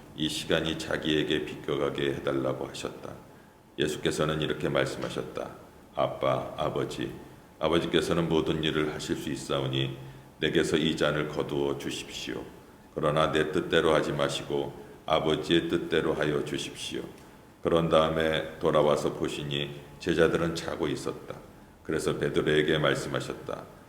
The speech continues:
"시몬아, 자고 있느냐? 한 시간도 깨어 있을 수 없느냐? 너희는 유혹에 빠지지 않도록 깨어서 기도하여라. 마음은 원하지만 육신이 약하구나."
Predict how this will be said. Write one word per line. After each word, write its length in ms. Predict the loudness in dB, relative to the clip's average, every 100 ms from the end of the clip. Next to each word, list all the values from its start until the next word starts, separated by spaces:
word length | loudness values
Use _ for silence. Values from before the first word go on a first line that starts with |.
| -18
"시몬아, 600 | -8 -4 -2 0 0 0
자고 340 | -4 -2 0 0
있느냐? 480 | 0 -4 -4 -6 -8 -16 -20 -20 -6
한 120 | -4
시간도 440 | 0 0 0 -4
깨어 220 | 2 2 4
있을 320 | 0 -2 -6
수 240 | -4 -4
없느냐? 480 | -2 -2 -4 -4 -8 -10 -16 -20 -20 -16
너희는 420 | 2 6 6 6 6
유혹에 360 | 6 6 4
빠지지 440 | 4 2 2 -2 0
않도록 600 | 0 -2 0 0 0 -4
깨어서 420 | 0 2 2 -2
기도하여라. 640 | -4 -4 -4 -2 -4 -2 -6 -8 -18 -20 -20 -8
마음은 580 | 2 4 6 4 0 -2 -2
원하지만 760 | 2 2 0 0 0 -2 -4
육신이 460 | -6 -6 -6 -2 0
약하구나." 580 | 0 -2 -6 -4 -6